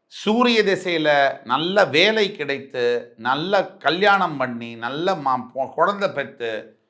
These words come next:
பேரு, பா-, செல்வாக்கெல்லாம் அடைஞ்சிருந்தாலும் கூட, சூரிய திசை முடியறதுக்குள்ளேயுமே நீங்க சூரிய திசையில என்னென்ன சம்பாதிச்சீங்களோ,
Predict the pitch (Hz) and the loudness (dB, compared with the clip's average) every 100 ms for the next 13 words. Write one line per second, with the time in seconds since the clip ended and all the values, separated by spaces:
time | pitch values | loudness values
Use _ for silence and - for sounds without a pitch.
0 | _ - 156 190 170 165 160 147 147 143 | _ -2 0 2 0 -2 0 6 6 6
1 | 135 170 180 190 180 170 170 156 160 147 | 2 -2 2 4 4 4 4 4 0 -4
2 | 151 139 139 139 135 131 156 240 151 - | -4 2 4 4 2 -4 4 6 6 2
3 | - _ _ - 226 247 240 220 196 190 | -20 _ _ -4 2 4 4 0 -2 -2
4 | 156 156 208 240 208 180 165 143 135 123 | -2 -2 0 0 0 -4 -8 -6 -6 -6
5 | 120 120 _ _ _ 139 151 143 185 226 | -6 -10 _ _ _ -8 -4 -2 -2 -2
6 | 226 220 214 220 233 233 180 196 202 214 | -2 -4 -4 2 4 4 0 -4 -6 -4
7 | 240 196 185 190 165 - 131 131 127 - | -2 0 2 0 0 -8 -4 0 0 -2